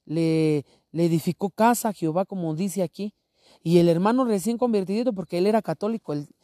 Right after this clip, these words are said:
él profesaba su fe católica, pero ahora el hermano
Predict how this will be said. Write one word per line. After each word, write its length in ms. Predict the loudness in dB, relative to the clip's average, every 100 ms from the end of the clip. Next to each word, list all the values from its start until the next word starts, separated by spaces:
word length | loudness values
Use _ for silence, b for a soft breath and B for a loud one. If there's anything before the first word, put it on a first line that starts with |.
| b b _
él 140 | -6
profesaba 520 | -2 -2 2 2 2
su 140 | 0 -4
fe 140 | -6
católica, 600 | -4 -4 -4 -4 -6 -12 -4
pero 200 | -2 0
ahora 580 | 2 4 4 2 -2 -8 _ _ _ _ -6
el 140 | -4
hermano 460 | -2 -2 -2 -4